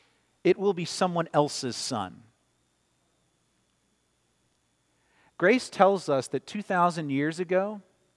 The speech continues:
someone else's son, God's son, went to Calvary and died in your place, so that when you die, you might live.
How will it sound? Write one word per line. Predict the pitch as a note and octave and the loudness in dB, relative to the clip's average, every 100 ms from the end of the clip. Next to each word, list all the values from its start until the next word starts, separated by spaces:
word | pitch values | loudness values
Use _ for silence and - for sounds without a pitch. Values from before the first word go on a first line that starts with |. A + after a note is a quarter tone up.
| _ _ _ _ _ _ - | _ _ _ _ _ _ -18
someone | - G3+ A3+ B3 | 0 2 2 2
else's | F#3 G3+ - G3 F3 - - | 2 2 0 -4 -6 -8 -12
son, | - - G3 E3 A2 G#2 G#2+ _ _ _ _ _ _ _ _ _ _ - | -8 0 4 4 2 -8 -18 _ _ _ _ _ _ _ _ _ _ -2
God's | F#3 F#3 G3 - | 4 8 8 6
son, | - - - G3 E3 G#2 F#2+ G#2 _ _ _ _ _ _ _ _ _ _ _ - | -6 -4 -2 2 0 0 -10 -20 _ _ _ _ _ _ _ _ _ _ _ -6
went | D3+ F#3+ | -4 -2
to | G#3 | -4
Calvary | - F3+ D#3+ C#3+ C#3 D3+ | 4 6 6 4 2 2
and | C3+ | -2
died | C3+ C3 B2 | 4 4 4
in | - B2 | 2 -6
your | A#2 | -6
place, | - A2 G2 - - _ _ _ _ _ _ _ _ _ _ _ _ _ | -8 -10 -10 -18 -20 _ _ _ _ _ _ _ _ _ _ _ _ _
so | - D#3+ | -4 -2
that | D#3 | 0
when | D3 C3+ | -2 -2
you | D#3+ | -4
die, | G3+ A#2+ F#2+ G#2 A2 _ _ _ _ _ _ - | 0 2 0 -6 -16 _ _ _ _ _ _ -10
you | A#2+ A#2+ | -6 -2
might | G#2+ G#2+ | -2 -4
live. | G2 F#2 | -8 -12